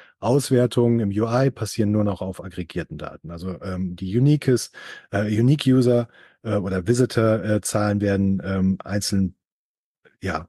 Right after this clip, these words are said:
wer-, werden aus, aus Aggregaten hergeleitet, aber auch unsere, ähm, Histogramme für die Statistiken, für die, für die Time-Spent-Statistiken und so weiter. Also es sind, ähm, sobald die Daten aggregiert sind und dann werden die Rohdaten eben auch sofort gelöscht,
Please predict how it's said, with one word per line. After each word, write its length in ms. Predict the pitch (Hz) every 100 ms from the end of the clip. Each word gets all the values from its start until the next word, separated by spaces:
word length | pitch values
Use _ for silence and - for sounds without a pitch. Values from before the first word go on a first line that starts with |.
| -
wer-, 240 | 110 90
werden 260 | 110 110 110
aus, 220 | 110 -
aus 180 | - -
Aggregaten 540 | 117 110 117 113 110
hergeleitet, 680 | 92 107 104 98 101 - 92
aber 180 | 95 98
auch 220 | 101 -
unsere, 460 | 95 90 92 90 90
ähm, 380 | 87 87 85 85
Histogramme 600 | 101 101 90 98 101 92
für 180 | -
die 180 | 92 87
Statistiken, 720 | - 95 - 104 - 92 -
für 100 | -
die, 220 | 87 87 73
für 140 | 85
die 80 | 90
Time-Spent-Statistiken 1160 | - 95 - 98 95 - 90 92 - - - - _ - - _ _ _
und 140 | 82
so 120 | 80 78
weiter. 240 | 78 80
Also 140 | 82
es 180 | 92 90
sind, 360 | 101 95 - 87
ähm, 280 | 90 87 87 - - - _ _
sobald 580 | - 107 120 135 165 -
die 140 | 110
Daten 340 | 104 110 117 104
aggregiert 440 | 95 98 117 156
sind 240 | 151 151 131
und 80 |
dann 180 | 98 101
werden 220 | 107 101
die 80 | 95
Rohdaten 520 | 95 107 110 104 98
eben 140 | 98 95
auch 100 | 92
sofort 440 | - - 101 98
gelöscht, 540 | - 87 160 - -